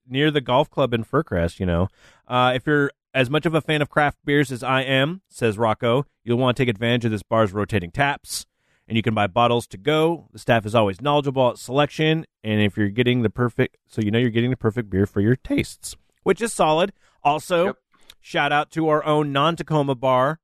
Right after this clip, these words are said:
Speaker 1: bottle shop, Cosmic Bottles out in Covington. So if you can't make it to Pint Defiance, which the wifeski has before to get those specialty fun beers that my, uh, mother-in-law loves so much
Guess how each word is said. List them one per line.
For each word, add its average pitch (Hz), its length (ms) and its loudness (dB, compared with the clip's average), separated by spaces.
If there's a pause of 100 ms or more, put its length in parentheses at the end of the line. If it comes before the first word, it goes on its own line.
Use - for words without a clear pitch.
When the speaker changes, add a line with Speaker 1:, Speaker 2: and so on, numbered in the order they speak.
(180)
Speaker 1:
bottle 131 260 0
shop, 143 300 0
Cosmic 139 400 -2
Bottles 127 380 0
out 123 120 2
in 117 60 -10
Covington. 131 560 -2 (800)
So 117 160 4
if 117 140 0
you 123 80 -4
can't 160 260 -4
make 143 160 0
it 131 80 -2
to - 60 -6
Pint 131 240 -2
Defiance, 123 460 0
which - 520 0 (420)
the 139 100 -2
wifeski 160 560 0
has 151 440 -2
before 156 520 0
to 139 80 -8
get 135 200 -2
those 135 220 0
specialty 139 500 -2
fun 143 300 0
beers 131 340 0
that 123 220 -2
my, 113 640 2
uh, 104 60 0
mother-in-law 127 520 0
loves 110 300 0
so 123 200 0
much 110 480 -2